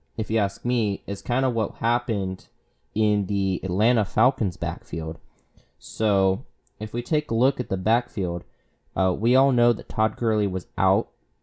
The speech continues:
and that, uh, Brian Hill and Ito Smith had to take over the work.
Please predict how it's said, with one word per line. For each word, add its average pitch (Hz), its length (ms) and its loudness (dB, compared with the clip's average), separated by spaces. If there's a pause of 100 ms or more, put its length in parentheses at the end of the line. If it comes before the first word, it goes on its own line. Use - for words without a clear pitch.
(880)
and 107 420 -4
that, 92 320 -4
uh, 87 240 -2 (240)
Brian 117 320 2
Hill 120 240 2
and - 120 -2
Ito 110 300 2
Smith 113 380 0
had 98 300 2
to 92 300 2 (100)
take 110 260 2
over 101 540 4 (140)
the 87 380 2
work. 113 400 -2